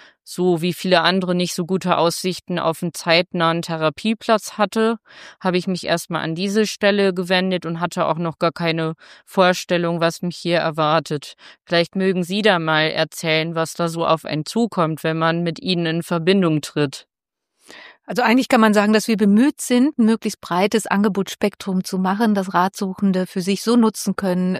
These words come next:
Speaker 2: wie es für sie jetzt gerade passt. Und die Menschen, die sich an uns wenden,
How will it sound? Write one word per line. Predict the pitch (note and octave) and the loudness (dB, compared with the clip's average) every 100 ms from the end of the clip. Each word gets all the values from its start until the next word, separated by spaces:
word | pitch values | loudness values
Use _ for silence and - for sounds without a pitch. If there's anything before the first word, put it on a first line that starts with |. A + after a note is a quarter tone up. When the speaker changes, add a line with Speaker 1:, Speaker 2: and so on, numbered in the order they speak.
| F#3 | -4
Speaker 2:
wie | F3+ | -2
es | F#3 - | -4 -4
für | G3 | -6
sie | F3 G3 F#3+ | -2 -2 0
jetzt | F3+ - - | -2 -4 -14
gerade | - F3 F3 F3 | -8 -4 -4 -4
passt. | - F3 - - - - - - - - | -4 -6 -6 -16 -20 -20 -20 -20 -20 -6
Und | G3 F#3+ | -2 0
die | G3 | 2
Menschen, | A#3 - C4 | 2 2 2
die | A3 | 2
sich | A3 | 2
an | G#3+ | 2
uns | G#3 G3+ | 2 0
wenden, | G3 G#3 A3 A3 A3+ | 2 0 2 0 -2